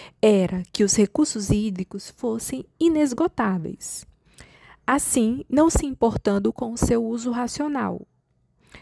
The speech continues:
Porém, essa era uma visão imediatista em um cenário de utilização restrita. Com o crescimento da população, ampliam as necessidades de água.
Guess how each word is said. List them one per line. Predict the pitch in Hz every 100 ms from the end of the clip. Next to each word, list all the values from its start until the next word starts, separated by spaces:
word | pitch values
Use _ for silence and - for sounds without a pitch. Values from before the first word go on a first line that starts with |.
| - - - -
Porém, | 349 294 208 233 220 202 - _ _ -
essa | 220 233 240 - - - - -
era | 214 214 208 202
uma | 220 269 262
visão | 208 185 190 190 208 202 185 185 190 - - - _
imediatista | 240 247 226 247 285 - 240 220 196 - - - _
em | 240 240
um | 254
cenário | - 247 214 202 208 220
de | 190 269
utilização | - 220 208 190 180 - 196
restrita. | 190 254 - - 294 269 - - 175 - _ _ _ - - _
Com | - 403 403
o |
crescimento | - 240 233 - 202 190 -
da | 202
população, | 202 - 180 170 - - 208 214 185 - _
ampliam | 254 277 - 311 339 359 226
as | 202 190
necessidades | 190 - 202 - 190 180 -
de | - 214
água. | 190 165 156 165